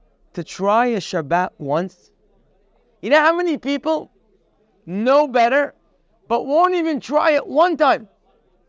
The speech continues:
You won't try it one time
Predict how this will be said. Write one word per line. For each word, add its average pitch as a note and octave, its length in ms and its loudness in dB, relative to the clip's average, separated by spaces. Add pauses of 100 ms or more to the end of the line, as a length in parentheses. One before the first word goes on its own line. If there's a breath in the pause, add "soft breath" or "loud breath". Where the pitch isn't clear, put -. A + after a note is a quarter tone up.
(960)
You D3 100 -10
won't B3+ 220 -2
try A3 280 0
it A#3+ 140 -4
one F#3+ 260 -4
time G#3+ 320 -2